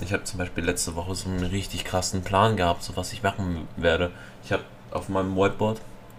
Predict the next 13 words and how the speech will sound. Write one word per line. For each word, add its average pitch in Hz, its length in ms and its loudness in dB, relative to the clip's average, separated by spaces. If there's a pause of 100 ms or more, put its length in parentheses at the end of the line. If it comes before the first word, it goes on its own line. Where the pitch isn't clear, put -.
das 80 140 -2
ist - 60 -4
in 87 60 0
meinem 82 200 2
Zimmer 90 400 2
etwas - 280 -4
weiter 82 240 0
hinten, 87 300 0 (180)
also 80 300 -2 (680)
ich - 100 -12
bin 85 180 6
an 82 180 8
der, 80 440 8